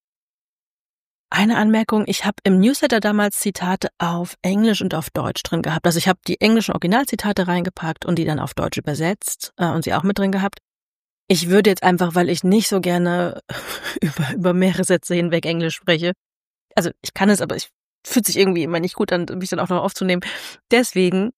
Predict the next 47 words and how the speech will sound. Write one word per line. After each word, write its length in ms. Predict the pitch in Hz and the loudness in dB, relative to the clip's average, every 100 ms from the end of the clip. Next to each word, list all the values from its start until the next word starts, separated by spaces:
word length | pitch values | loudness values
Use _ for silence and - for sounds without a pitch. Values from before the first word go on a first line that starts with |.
| _ | _
würde 400 | - 180 190 196 | -8 -2 2 2
ich 180 | - - | 0 -4
das 140 | - - | -4 -4
jetzt 180 | 175 | -2
hier 160 | - 185 | 0 0
folgendermaßen 580 | - 180 170 165 160 165 | 2 2 2 0 -2 -2
machen. 340 | 160 160 180 - | -2 -2 -6 -4
Ich, 340 | 180 175 - - | -4 -4 -6 -4
äh, 280 | 175 165 170 | 0 0 -2
lese 320 | 180 185 180 | 2 2 2
die 140 | 185 | 0
Zitate 580 | 180 185 - 175 - 185 - _ | -2 -6 -2 -2 -2 -6 -8 _
auf 180 | - 175 | -8 -4
Deutsch, 320 | - 202 269 | 0 0 0
also 160 | - 175 | 0 0
direkt 340 | 165 170 185 | 2 2 0
in 140 | - 170 | -2 -2
der, 160 | 165 | 0
in 80 | 165 | -2
der 80 | 160 | -2
deutschen 320 | 165 180 - | -2 -2 -2
Übersetzung 460 | 165 165 226 - 202 | 0 0 0 -2 0
vor. 160 | - | 0
Die 80 | 180 | 2
Übersetzung 460 | 180 170 175 - 175 | 2 4 2 2 -2
ist 100 | - | -4
von 340 | - 165 165 | -4 -2 2
mir. 420 | 170 185 240 262 285 _ _ | 4 4 4 2 -4 _ _
Das 260 | - 175 - | -4 -4 0
heißt, 320 | 170 175 - | 2 2 0
ich 140 | 180 - | -4 0
weiß 220 | 156 190 | 0 0
nicht, 220 | 180 - _ _ _ _ _ _ | -4 -6 _ _ _ _ _ _
kann 220 | - 185 | -2 0
sein, 300 | 175 - 175 - | 2 0 0 -2
vielleicht 200 | 180 - | -6 -4
gibt's 180 | 185 - | -6 -2
doch 120 | 190 | 0
irgendwo 300 | 180 180 170 | 0 0 -2
offizielle 440 | 175 180 180 180 190 | -2 -4 -4 -4 -4
Texte, 400 | - - - - | -6 -8 -6 -6
wo 100 | 180 | -4
es 80 | |
nochmal 220 | 180 180 - | -4 -2 0
anders 160 | 190 | 0
übersetzt 340 | 180 175 170 | 0 0 -2
ist. 120 | - | -4